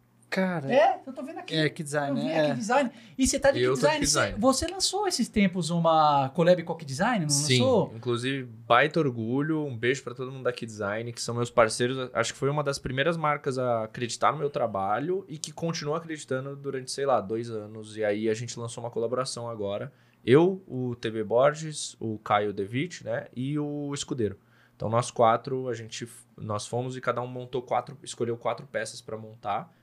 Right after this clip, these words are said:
Speaker 3: Eu tô, inclusive, usando todas.
Speaker 2: É, isso que eu queria saber.
Speaker 3: Que é o colar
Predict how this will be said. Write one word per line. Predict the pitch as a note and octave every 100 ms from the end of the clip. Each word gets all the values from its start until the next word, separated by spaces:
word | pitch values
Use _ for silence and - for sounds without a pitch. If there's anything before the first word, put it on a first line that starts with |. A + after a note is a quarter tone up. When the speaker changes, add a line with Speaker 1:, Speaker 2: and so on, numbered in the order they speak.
| -
Speaker 3:
Eu | C3+
tô, | E3+
inclusive, | E3+ E3+ D#3 D#3+
usando | D#3 E3+
todas. | F3 D3 -
Speaker 2:
É, | F3
isso | -
que |
eu | A#3+
queria | C4 C4+
saber. | C#4 G3
Speaker 3:
Que | G3 D#3+
é |
o |
colar | B2+ A#2 A#2 D3 F#3+